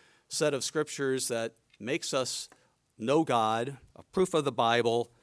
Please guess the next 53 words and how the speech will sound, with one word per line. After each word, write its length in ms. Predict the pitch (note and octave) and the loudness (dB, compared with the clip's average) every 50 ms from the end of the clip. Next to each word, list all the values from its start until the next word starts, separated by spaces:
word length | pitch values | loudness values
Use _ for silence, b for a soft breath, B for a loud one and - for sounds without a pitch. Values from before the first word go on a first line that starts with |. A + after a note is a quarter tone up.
| b b b b b b b b b b b _ _ - | b b b b b b b b b b b _ _ -10
and 160 | B2 B2 G2 | -10 -8 -6
believe 640 | B2 A#2 G#2 A2 D#3 G3+ G3 F3+ F3+ E3+ D3 - - _ | -6 -8 -6 -6 -6 -4 -4 -4 -4 -6 -6 -10 -18 _
him 400 | - - G#3+ A3+ G3+ C#3+ B2 C3 | -12 -4 -2 0 0 0 -2 -2
because 420 | C3 C3 B2 - C#3 C3 B2+ A#2 A#2+ | -6 -8 -6 -2 -2 -2 -2 -2 -2
we're 200 | D#3 G3 G3 E3+ | -4 -2 -2 -2
on 80 | D3+ | -2
the 140 | C#3+ C3 - | -2 -4 -2
other 240 | - E3+ G#3+ G#3 E3 | 0 0 0 0 -2
side 600 | - - - C#3 A2 F#2+ F2 G2 G#2+ A#2 C#3 D3 b b b b b b | -2 -2 -2 -2 -2 -2 -2 -4 -4 -6 -6 -8 b b b b b b
of 140 | A2 A2 - | -10 -6 -4
history 400 | C#3+ C#3+ - - - C3 B2 A#2 | -4 -2 -2 -2 0 0 0 0
now. 220 | A#2 A#2 B2+ B2+ | 0 -2 -2 -2
We 100 | C3+ D3+ | -4 -4
can 140 | - D#3 C#3+ | -2 -2 -4
look 160 | B2+ - - | -4 -4 -2
back 260 | C#3+ C#3+ D#3 D#3 - | -2 -2 -2 -2 -4
and 100 | D3 A#2 | -8 -8
see 240 | - D3 C#3 C3+ C3 | -6 -4 -4 -6 -6
God 320 | B2 C3+ B2 C#3+ E3+ D3+ | -8 -8 -8 -8 -8 -8
did 220 | C3 D3 D#3 - - | -8 -8 -8 -8 -8
exactly 720 | B2 G2 G2+ G#2+ - - A#2+ C3 D#3+ - - G#3 G#3 G#3+ | -12 -12 -12 -14 -10 -10 -8 -10 -10 -12 -12 -12 -10 -10
what 200 | F3 B2 A#2 - | -8 -8 -10 -8
he 120 | - A#2 - | -8 -10 -8
said 360 | - - D3+ D3 D3+ E3 E3+ | -8 -6 -6 -4 -4 -6 -6
he 160 | - F#3 E3+ | -8 -8 -8
would 200 | D#3+ F3 F3 D#3 | -4 -4 -6 -4
do. 340 | F#3 B3 C#4 G#3+ - - - _ _ b b b b b b b b b b b b b - | -4 -6 -6 -6 -8 -10 -14 _ _ b b b b b b b b b b b b b -4
So 160 | - F#3 F3 | 4 4 6
we 140 | E3 D#3 D3 | 6 6 4
know 320 | E3 G#3 A#3+ G#3+ G3 F#3+ | 6 6 6 6 6 6
that 200 | E3 D#3+ D3 C#3 | 6 4 2 4
he'll 160 | D#3+ D#3+ D#3 | 2 2 2
do 180 | C#3 D#3 E3 D#3+ | 2 2 0 2
exactly 680 | D3+ D3+ C#3+ B2+ - - C#3+ D#3+ F#3+ F#3+ - D3+ C#3+ C#3+ | 2 2 2 2 0 2 4 2 2 2 2 2 2 2
what 200 | C3+ C#3+ C#3 B2+ | 4 2 0 0
he 140 | D3+ C#3 | 0 -2
said 340 | B2+ - - D3 C3 C3+ C3 | -2 0 0 2 0 0 -2
he 120 | B2+ D3 C#3 | -2 -4 0
will 140 | C#3+ D3 | 0 0
do 240 | B2 C3+ C3+ C3 C3 | 0 0 -2 0 0
in 80 | C3+ C3 | -2 -4
the 60 | C#3 | -4
future. 400 | - A#3+ C4+ B3 - - B2 G2 | -4 -4 -4 -4 -4 -6 -8 -8
He 180 | - - G3 F3+ | -6 -4 -4 0
will 300 | D#3+ G3+ B3+ B3+ A3 - | 2 4 4 4 4 4
always 380 | F3 F#3 G3+ F#3 F3+ F3 D3+ B2 | 2 2 4 4 2 0 0 -2
be 120 | D#3 D#3 | -4 0
with 220 | D#3 G#3+ B3 A#3+ | 2 2 2 2
us 220 | C#3 C#3 D#3 - D3+ | 0 -4 -4 -4 -6
as 160 | C#3+ B2+ C3+ | -8 -8 -6
long 280 | C#3 C#3+ D#3 E3+ E3 E3+ | -4 -4 -2 -2 0 -2
as 160 | D#3+ C#3+ C#3+ | -2 -2 -2
we 340 | D3 D3+ D3+ D3 D3+ D3 | -2 -2 -2 -2 -4 -4